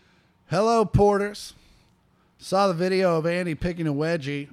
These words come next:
uncomfortably tightening of the," well, and then he describes what a wedgie is, uh, "and singing Happy Birthday to Bob Newhart." God, that was fun.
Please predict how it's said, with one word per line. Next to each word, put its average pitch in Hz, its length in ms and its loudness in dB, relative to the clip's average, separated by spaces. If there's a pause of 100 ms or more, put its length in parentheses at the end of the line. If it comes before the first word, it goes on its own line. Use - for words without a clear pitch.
uncomfortably 147 640 -6
tightening 147 420 -6
of 131 120 -6
the," 139 200 -10
well, 123 360 -6
and 123 100 -10
then 113 100 -6
he 110 100 -6
describes 107 640 -12
what 104 180 -12 (100)
a 107 60 -12
wedgie 98 420 -16
is, 95 180 -20 (760)
uh, 107 640 -8 (180)
"and 123 180 -8
singing 160 320 -6
Happy 151 240 -4
Birthday 143 360 -6
to 135 80 -4
Bob 127 260 -6
Newhart." 104 360 -10 (480)
God, 147 260 -8
that 110 120 -8
was 92 160 -18
fun. - 300 -20